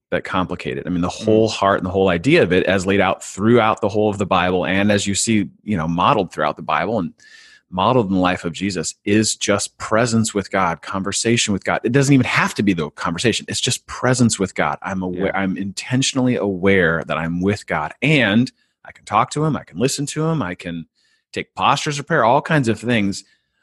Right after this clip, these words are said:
Speaker 1: But somehow along the way, we systematized it, and
Speaker 2: Mm.
Speaker 1: we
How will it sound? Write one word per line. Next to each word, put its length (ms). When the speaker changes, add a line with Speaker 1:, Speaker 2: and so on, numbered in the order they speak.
Speaker 1:
But 220
somehow 480
along 300
the 80
way, 320
we 200
systematized 880
it, 160
and 240
Speaker 2:
Mm. 80
Speaker 1:
we 420